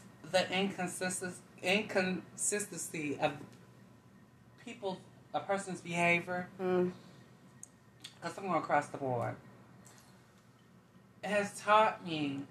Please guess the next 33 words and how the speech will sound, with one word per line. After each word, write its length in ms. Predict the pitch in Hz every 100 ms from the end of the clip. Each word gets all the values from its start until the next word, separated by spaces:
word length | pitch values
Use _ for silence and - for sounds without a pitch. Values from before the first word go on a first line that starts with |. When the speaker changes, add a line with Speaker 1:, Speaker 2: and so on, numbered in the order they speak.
| - - - - -
Speaker 1:
that 520 | 175 165 160 151 143 - - - - - - - - - - - - - - - - - -
these 300 | 214 247 247 -
are 300 | 175 170 160
the 240 | 165 151 131 - -
open 440 | 170 190 220 220
boundaries 960 | 208 214 214 220 214 226 214 214 - - - - - -
that 160 | 165 165
I 100 | 156
set 280 | 156 180 160
upon. 360 | 147 143 113 117 - - - -
You 60 | 185
get 180 | 214 190
what 120 | 190
I'm 60 | 185
saying? 280 | 202 175 175 - -
What 100 | 226
I 80 |
mean 120 | 240 220
by 140 | 190
that 280 | 185 180 -
is 420 | 165 160 151 147 - - - - - - - - -
I 240 | 190 226
allow 440 | 208 190 190 202 202
you 280 | 185 160 147 -
to 60 |
be 240 | - 147 147
inconsistent 680 | 151 151 - 170 - 147 131
in 120 | 135
my 200 | 131 123
life. 360 | 131 131 120 120 -
Speaker 2:
Right. 500 | 175 180 165 175 214
Speaker 1:
Because 320 | 196 196 185
I, 260 | 175 175